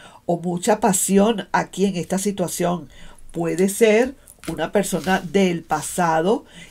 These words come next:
en la que tú quizás dejaste atrás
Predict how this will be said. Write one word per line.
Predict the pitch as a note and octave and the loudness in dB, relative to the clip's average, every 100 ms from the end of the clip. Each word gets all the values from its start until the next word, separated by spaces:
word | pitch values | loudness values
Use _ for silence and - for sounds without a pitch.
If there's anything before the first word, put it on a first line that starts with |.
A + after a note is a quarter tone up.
| - | -8
en | F3+ | -4
la | D#3+ | -4
que | D#3+ E3 | -4 -6
tú | E3+ E3 - | -6 -8 -4
quizás | G#3 G3+ G#3+ G#3 A#3+ - - _ _ | -2 4 6 6 4 2 -8 _ _
dejaste | F3 F3+ F#3 F3 F#3+ A3 G#3+ | -4 -2 0 0 2 2 2
atrás | F#3 - F3 F#3 G3+ | 0 0 2 2 0